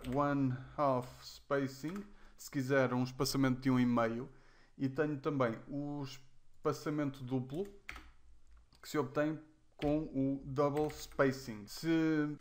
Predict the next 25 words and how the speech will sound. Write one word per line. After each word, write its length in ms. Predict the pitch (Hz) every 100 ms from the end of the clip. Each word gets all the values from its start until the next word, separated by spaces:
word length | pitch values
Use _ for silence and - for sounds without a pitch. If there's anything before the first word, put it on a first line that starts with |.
| -
fizer 280 | 147 165
a 60 | 156
compilação, 840 | 170 143 156 147 143 139 123 117 117
eh, 200 | 127 127
vejo 380 | 120 139 131 123
que 360 | - 143 139 117 - - - - -
tenho 240 | 135 127
um 40 | 131
espaçamento 680 | 131 143 151 143 131 131
de 100 | 127
um 100 | 135
e 60 | 131
meio 300 | 127 127 120
aqui, 440 | 113 - 170 240 - - -
aqui 560 | 135 131 135 127 175 - - -
no 420 | 131 123 123 123
ambiente 380 | 123 123 123 117
quotation 640 | - 123 143 147 - 180 - -
e 260 | 165 180 -
o 60 |
espaçamento 540 | 131 - 139 147 143 135
duplo 460 | 143 139 135 131 - - - -
no 440 | 131 139 143 143 135
terceiro 640 | 131 - 139 131 131 127
lipsum. 400 | 120 - - 117